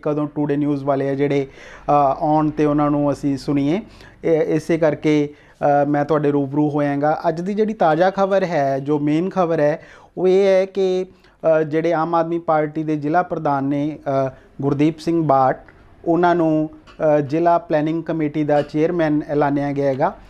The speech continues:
ਕਾ-, ਪਿਛਲੇ ਕਾਫੀ ਲੰਮੇ ਸਮੇਂ ਤੋਂ, ਅ, ਜਿਹੜਾ ਪਲੈਨਿੰਗ, ਅ, ਚੇਅਰਮੈਨ, ਅ, ਪਲੈਨਿੰਗ ਕਮੇਟੀਜ਼ ਦੇ ਚੇਅਰਮੈਨ ਕੌਣ ਹੋਣਗੇ,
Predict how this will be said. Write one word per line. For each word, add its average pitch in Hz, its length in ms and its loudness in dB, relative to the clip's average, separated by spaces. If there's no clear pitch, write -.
ਕਾ-, 180 180 4
ਪਿਛਲੇ 202 360 -4
ਕਾਫੀ 214 360 0
ਲੰਮੇ 196 340 0
ਸਮੇਂ 202 280 -2
ਤੋਂ, 170 280 -2
ਅ, 170 720 0
ਜਿਹੜਾ 170 280 0
ਪਲੈਨਿੰਗ, 175 580 -2
ਅ, 185 640 0
ਚੇਅਰਮੈਨ, 180 600 0
ਅ, - 20 4
ਪਲੈਨਿੰਗ 170 520 2
ਕਮੇਟੀਜ਼ 170 480 -2
ਦੇ 170 100 0
ਚੇਅਰਮੈਨ 170 480 0
ਕੌਣ 175 280 0
ਹੋਣਗੇ, 170 460 -2